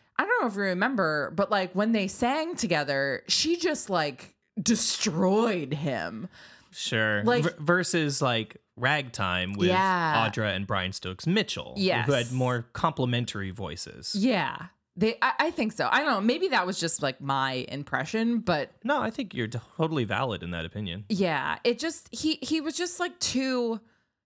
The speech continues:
Speaker 1: casual a singer
Speaker 2: Mm.
Speaker 1: to be matched next to her.
Speaker 2: I get that a lot too. <laughs> That's the only reason I haven't sung with Audra McDonald. <laughs>
Speaker 1: You're just too cash.
Speaker 2: Too cash.
Speaker 1: Too cash for Audra.
Speaker 2: Too cash for Audra.
Speaker 1: Yeah.
Speaker 2: Oh,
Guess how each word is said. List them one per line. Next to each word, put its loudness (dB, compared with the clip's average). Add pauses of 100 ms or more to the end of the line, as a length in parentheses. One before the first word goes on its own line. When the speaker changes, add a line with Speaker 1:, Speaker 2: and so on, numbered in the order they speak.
Speaker 1:
casual 0
a 0
singer -4 (240)
Speaker 2:
Mm. -2
Speaker 1:
to 0
be 4
matched -4
next -4
to -6
her. -6 (140)
Speaker 2:
I 0
get 0
that -8
a -4
lot -8
too. -18 (520)
<laughs> 4 (1200)
That's 0
the 4
only 0
reason -2
I 0
haven't -4
sung -2
with -4
Audra 0
McDonald. 2 (480)
<laughs> -4
Speaker 1:
You're 2
just -2
too 2
cash. 2
Speaker 2:
Too 0
cash. 0
Speaker 1:
Too 4
cash 0
for -4
Audra. 0
Speaker 2:
Too 2
cash 2
for -4
Audra. 0 (160)
Speaker 1:
Yeah. 0 (600)
Speaker 2:
Oh, 2